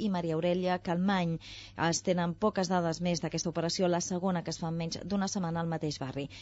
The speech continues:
Fonts policials apunten que l'acció dels agents anava encaminada contra la prostitució. Algunes de les detencions són de presumptes proxenetes,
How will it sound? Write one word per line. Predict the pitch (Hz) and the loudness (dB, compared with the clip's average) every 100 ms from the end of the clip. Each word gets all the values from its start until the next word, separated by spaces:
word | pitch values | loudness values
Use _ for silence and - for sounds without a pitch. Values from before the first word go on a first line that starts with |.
| - - | -18 0
Fonts | 214 180 | 0 2
policials | 156 156 165 147 | -2 0 -2 -2
apunten | 156 170 185 247 269 | -2 -2 2 2 2
que | 175 | 0
l'acció | 156 - 170 | -2 0 0
dels | 156 160 | 0 0
agents | 165 170 175 | -2 -2 -2
anava | 165 170 | -2 -2
encaminada | 180 196 196 165 175 | -2 -2 0 0 -2
contra | - 175 165 175 | 0 0 2 -2
la | 165 | -2
prostitució. | 165 - 160 151 117 87 - - - | -4 -4 -6 -4 -6 -6 -12 -18 -2
Algunes | 180 190 175 | 0 2 0
de | 156 | 0
les | 160 151 | -2 -2
detencions | - 156 156 185 180 | -4 -4 -2 0 0
són | 175 165 | -2 -2
de | 156 - | -2 -4
presumptes | 165 180 160 - | -4 -2 -2 -4
proxenetes, | 196 - 233 185 165 175 | -6 0 2 2 2 0